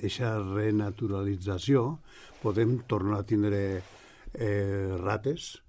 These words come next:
podem tornar a tindre mosquits i te-, podem tornar un poc a una situació, eh, que al-, que alguns recorden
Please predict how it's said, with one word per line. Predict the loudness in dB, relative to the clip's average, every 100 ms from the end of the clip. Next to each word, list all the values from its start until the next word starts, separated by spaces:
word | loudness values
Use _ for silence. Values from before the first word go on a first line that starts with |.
| -20 _
podem | 2 2
tornar | 0 -2 -4
a | -2
tindre | -2 0
mosquits | 0 0 -2 -2 -2
i | -4
te-, | -4 -6 -4
podem | -2 0 0
tornar | -2 0 0 -2 -4 -14 -14 -2
un | 2 2
poc | 2 2
a | 4
una | 4
situació, | 2 0 -2 0 2 2 -2 -12 -20 -20 _ -14
eh, | -2 2 4 2 -4
que | -6 -2
al-, | -2 -4 -6 -6 -6 -4 -6
que | -2 -2
alguns | 0 2 6 6 4 -2 -2
recorden | 0 0 0 0 2 0 -2